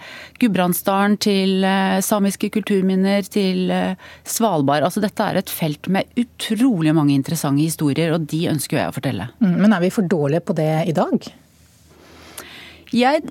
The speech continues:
Speaker 1: synes ikke vi er dårlige på det i dag i det hele tatt, men jeg tror at vi kan bli enda bedre, nettopp fordi at, eh, historiene om kulturminnene er,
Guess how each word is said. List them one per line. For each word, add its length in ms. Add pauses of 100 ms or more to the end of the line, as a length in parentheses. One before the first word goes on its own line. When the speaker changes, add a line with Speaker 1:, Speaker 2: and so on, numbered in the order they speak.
Speaker 1:
synes 240
ikke 140
vi 100
er 80
dårlige 320
på 80
det 140
i 20
dag 160
i 60
det 100
hele 160
tatt, 240
men 140
jeg 160
tror 220
at 120
vi 60
kan 200
bli 160
enda 300
bedre, 460 (340)
nettopp 320
fordi 260
at, 240
eh, 400
historiene 680 (120)
om 200
kulturminnene 680
er, 220